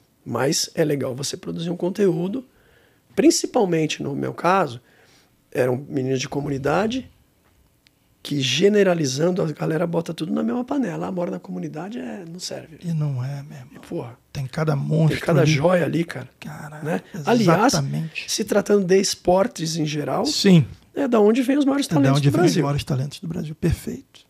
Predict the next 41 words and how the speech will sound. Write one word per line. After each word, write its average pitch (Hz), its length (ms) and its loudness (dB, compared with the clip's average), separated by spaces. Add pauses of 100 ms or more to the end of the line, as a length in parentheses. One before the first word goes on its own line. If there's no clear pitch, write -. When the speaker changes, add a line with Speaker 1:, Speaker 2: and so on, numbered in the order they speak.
(140)
Speaker 1:
Né? 147 320 0
Speaker 2:
Perfeito. - 680 -12
Speaker 1:
A 139 100 -10
falta 180 340 0
de 190 100 0
investimento, 170 640 0
o - 20 -2
cara 196 220 2
agarra 170 380 0
aquilo 156 320 -4
como 151 200 -6
oportunidade 151 640 -2
de 202 40 -6
tirar 165 300 -2
a - 20 0
família 151 380 -4
dele 143 440 -2 (580)
da 143 160 -4
condição 143 440 -2
que 147 120 -6
vive. 262 560 0 (120)
Speaker 2:
Ele 143 160 -2
não 160 180 0
tem 175 140 0
plano 180 260 2
B. 139 220 4
Speaker 1:
E 135 40 4
vira 175 260 2
um 233 40 2
mon-, 160 240 2 (100)
exatamente. 247 760 -6 (140)
Speaker 2:
É 165 60 -12
isso. 156 300 -14
Speaker 1:
Não 147 60 -12
tem - 120 -4
plano 202 240 -4
B. 135 260 -8
É 143 100 -6
aquilo 202 400 -6
e - 20 -2
acabou. 254 360 -4